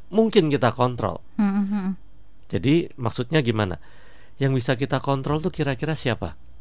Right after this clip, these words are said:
Speaker 1: Diri kita
Speaker 2: Atau orang lain,
Speaker 1: atau
Speaker 2: gitu
Speaker 1: orang
Speaker 2: ya?
Speaker 1: lain?
Speaker 2: Diri kita.
Speaker 1: Nah, tadi kan Mbak Ola juga ngasih contoh ya, kita udah
Speaker 2: Hmm.
Speaker 1: melakukan yang terbaik.
Speaker 2: Hmm.
Speaker 1: Bahkan,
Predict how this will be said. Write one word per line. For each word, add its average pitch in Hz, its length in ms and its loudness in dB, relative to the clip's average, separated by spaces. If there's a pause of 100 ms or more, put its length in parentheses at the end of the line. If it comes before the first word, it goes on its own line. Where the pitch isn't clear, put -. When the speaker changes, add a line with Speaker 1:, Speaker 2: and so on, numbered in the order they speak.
(120)
Speaker 1:
Diri 123 340 6
kita 135 680 -2
Speaker 2:
Atau 190 180 0
orang 196 220 4
lain, 208 140 4
Speaker 1:
atau - 120 4
Speaker 2:
gitu 160 80 6
Speaker 1:
orang 139 220 6
Speaker 2:
ya? - 20 6
Speaker 1:
lain? 113 220 6 (480)
Speaker 2:
Diri 220 260 6
kita. 143 560 -4
Speaker 1:
Nah, 85 320 -2
tadi 98 220 -2
kan 127 100 0
Mbak 104 140 4
Ola 101 120 4
juga 113 200 0
ngasih 98 240 -2
contoh 107 320 -4
ya, 85 100 -4
kita 120 220 -4
udah 175 100 2
Speaker 2:
Hmm. 214 140 4
Speaker 1:
melakukan 147 240 -2
yang 160 160 -6
terbaik. 180 460 -4 (840)
Speaker 2:
Hmm. 233 140 4
Speaker 1:
Bahkan, 208 440 6